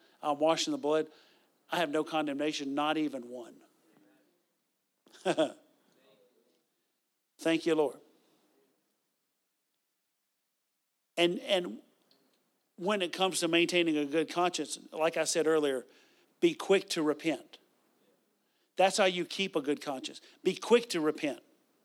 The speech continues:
Be quick to forgive. And be quick to believe. Amen. When I, when I read God's word,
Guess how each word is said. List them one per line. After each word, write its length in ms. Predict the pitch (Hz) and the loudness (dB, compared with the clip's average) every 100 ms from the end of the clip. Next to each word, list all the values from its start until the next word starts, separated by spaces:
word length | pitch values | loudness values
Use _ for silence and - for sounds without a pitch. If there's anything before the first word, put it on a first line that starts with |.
| _ _ _ _ _ - 147 | _ _ _ _ _ -6 0
Be 160 | 214 | 2
quick 340 | - 226 247 - | 4 4 4 2
to 100 | 190 | -2
forgive. 640 | - 151 175 160 120 - - - - | -2 -2 2 2 0 -12 -20 -20 -4
And 160 | 170 170 | -2 2
be 160 | 185 | 0
quick 480 | 160 - 196 196 - | 0 2 2 2 -2
to 120 | - 160 | -6 -2
believe. 600 | 139 143 147 - - - _ _ _ _ _ _ _ _ _ _ _ _ _ _ _ _ _ _ - | -2 -2 -2 -6 -16 -20 _ _ _ _ _ _ _ _ _ _ _ _ _ _ _ _ _ _ 0
Amen. 340 | 190 180 127 147 | 2 4 0 0
When 160 | 190 | 4
I, 140 | 254 240 | 6 4
when 240 | 196 208 | 2 2
I 40 | 254 | 2
read 220 | 240 190 | 2 2
God's 240 | 196 165 | 2 2
word, 300 | 165 214 180 | 2 2 0